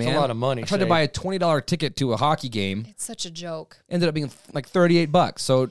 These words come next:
Speaker 1: avoid all that and let us know.
Speaker 3: Texas Mike, why are you not going?
Speaker 1: Dude.
Speaker 3: You live there.
Speaker 2: Oh, well.
Speaker 3: <laughs>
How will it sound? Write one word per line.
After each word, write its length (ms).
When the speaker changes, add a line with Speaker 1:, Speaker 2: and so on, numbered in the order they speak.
Speaker 1:
avoid 300
all 180
that 260
and 120
let 160
us 120
know. 320
Speaker 3:
Texas 320
Mike, 400
why 180
are 80
you 140
not 220
going? 380
Speaker 1:
Dude. 140
Speaker 3:
You 100
live 300
there. 360
Speaker 2:
Oh, 120
well. 280
Speaker 3:
<laughs> 60